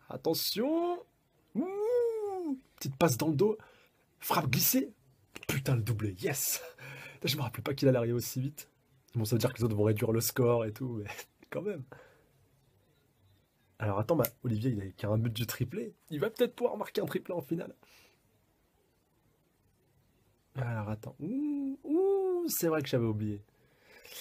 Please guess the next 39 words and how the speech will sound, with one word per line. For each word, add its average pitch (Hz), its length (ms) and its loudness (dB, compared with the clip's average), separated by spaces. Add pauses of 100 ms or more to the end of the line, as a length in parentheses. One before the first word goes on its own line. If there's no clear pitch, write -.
(240)
J'avais 117 180 6
oublié 165 380 6
que 135 100 2
Yaya, 123 340 4
elle 107 180 0
était 107 200 -6
liée 104 260 2
à 104 80 0
un 98 200 -6
autre 104 140 -4
personnage, 107 500 -2
euh, 90 320 -10
qu'il - 160 -10
fallait 101 220 -4
pas 101 140 -6
oublier. 95 380 -4 (560)
<laughs> 135 60 0 (1300)
Alors, 120 440 -2 (140)
retournons 143 460 -6
donc 135 220 -4
à 139 60 -4
Tokyo, 175 680 -4 (240)
à 120 120 -6
l'école 135 340 -2
Tojo. 147 460 -2 (800)
Alors, 98 220 -6
Landers, 113 340 -2 (100)
il 117 60 -2
est 107 40 0
venu 104 140 -2
v-, 104 200 -8 (1900)
alors, 117 220 -8
pas 120 100 -4
de 107 40 -6
bol, 147 180 -4
il 117 100 -4
est 139 40 -2
pas 127 180 -6
là. 127 180 -6